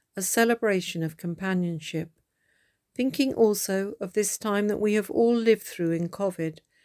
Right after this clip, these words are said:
and will be in the near future. Do join us then, and do invite your friends to follow us too. I leave you now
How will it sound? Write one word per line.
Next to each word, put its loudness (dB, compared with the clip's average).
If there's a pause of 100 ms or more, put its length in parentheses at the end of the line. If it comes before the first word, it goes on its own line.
(280)
and 2
will 8
be -4
in -2
the 2
near 2
future. -8 (920)
Do 4
join 4
us 0
then, -4 (520)
and -2
do 4
invite 0
your -4
friends -2
to -8
follow 0
us 0
too. -2 (1400)
I 0
leave 4
you 4
now 0